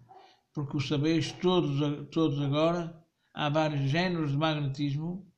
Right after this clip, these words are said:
entre os quais estão o magnetismo animal e o magnetismo espiritual, que pode, segundo a ocorrência, pedir apoio ao primeiro.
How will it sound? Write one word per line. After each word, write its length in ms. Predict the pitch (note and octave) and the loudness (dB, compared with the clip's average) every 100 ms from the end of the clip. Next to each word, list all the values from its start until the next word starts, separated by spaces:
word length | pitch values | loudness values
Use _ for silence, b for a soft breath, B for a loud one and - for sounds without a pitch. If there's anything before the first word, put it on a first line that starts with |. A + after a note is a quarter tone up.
| B B B | B B B
entre 280 | E3+ D#3+ E3+ | -6 -4 -4
os 100 | C3+ | -2
quais 380 | D#3 C#3+ C#3 C3 | 0 2 0 -2
estão 320 | - D3+ C#3+ | -4 -4 -2
o 40 | |
magnetismo 540 | C#3+ D3 C#3+ D#3 C#3 D3 | -2 -2 -2 0 0 0
animal 420 | C#3+ D3 E3 F3+ | 0 0 0 0
e 40 | |
o 40 | E3+ | 0
magnetismo 520 | E3+ D#3+ D#3 C#3+ C#3 | 0 -2 -4 -2 -2
espiritual, 760 | B2 D#3 C#3 C#3+ A#2+ A#2 - _ b b b | -2 -2 -2 -6 -6 -10 -16 _ b b b
que 120 | - D#3 | -16 -2
pode, 340 | F#3 F3+ - | 4 4 2
segundo 260 | - E3+ D#3+ | -2 0 0
a 40 | |
ocorrência, 560 | D3 D3 D3 E3+ E3 E3 | 0 -2 0 0 -2 -4
pedir 320 | - D#3 D3+ | -2 0 0
apoio 560 | C#3 C3+ E3 E3+ E3+ | -2 0 2 2 0
ao 120 | E3 D3 | -6 -4
primeiro. 480 | D#3 C#3 B2+ A#2 | -2 0 -2 -8